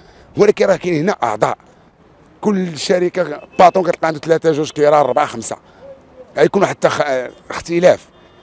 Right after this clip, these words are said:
حنا راه، اه، مزيانه لينا وان المواطن غيولي عارف، ما غيبقاش يمشي ليه رزقه، غيقطع عن طريقه عصريه وفيها العصرانه وما يك-، ما يكذب عليه حد، ما غينصب عليه حد.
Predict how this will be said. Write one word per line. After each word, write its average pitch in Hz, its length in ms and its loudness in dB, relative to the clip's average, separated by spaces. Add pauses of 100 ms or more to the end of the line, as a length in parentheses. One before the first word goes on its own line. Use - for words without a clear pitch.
(240)
حنا 311 200 -4
راه، 202 160 4 (540)
اه، 196 200 4
مزيانه 170 440 0
لينا 151 380 -2
وان 156 420 0
المواطن 147 380 0
غيولي 143 240 0
عارف، 143 480 2 (340)
ما 170 100 0
غيبقاش 151 380 4
يمشي 143 200 -6
ليه 120 120 4
رزقه، 165 380 2
غيقطع 135 560 0 (220)
عن 120 80 -2
طريقه 131 520 2 (300)
عصريه 139 800 4 (260)
وفيها 127 280 2
العصرانه 156 680 2 (360)
وما 127 220 -2
يك-، 127 220 0 (160)
ما 139 140 6
يكذب 127 300 0
عليه 123 240 0
حد، 143 360 2
ما 139 60 -4
غينصب 131 360 -4
عليه 120 200 -2
حد. 151 240 0